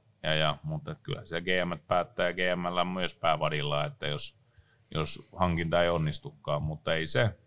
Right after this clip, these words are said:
se tulee, jos on tullakseen joskus, ei se mikään pakkomielle ole, mutta että, et, et, mut totta kai, siellä on parhaat pelaajat, niin miksei,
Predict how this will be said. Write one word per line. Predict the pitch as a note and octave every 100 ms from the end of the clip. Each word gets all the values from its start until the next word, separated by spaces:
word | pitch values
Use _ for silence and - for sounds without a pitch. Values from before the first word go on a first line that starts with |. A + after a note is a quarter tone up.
| _ _ _ _ - - _ _ _ _ _
se | - A2
tulee, | A2+ B2 A#2+
jos | A2+ A2
on | A2
tullakseen | A2 G2 D#2+ - D2
joskus, | D2 C#2+ - C2+ -
ei | C2
se | D2
mikään | D2 D#2 D#2
pakkomielle | D#2+ - D2+ C#2+ C#2+ C#2
ole, | C#2
mutta | D2 C#2+ - D2
että, | C#2+ - C#2+ - - -
et, | D2 -
et, | D#2+ - - _ _ _ _ _ _ - - - -
mut | A2+
totta | C3+ A2+ A#2+
kai, | A2+ F2 - - _ _ _ -
siellä | - - D2+
on | C#2+
parhaat | G2 F2+ F#2 -
pelaajat, | G2 F2+ E2 D#2
niin | E2+ E2+ E2 - - -
miksei, | F2+ E2 - E2+ D2+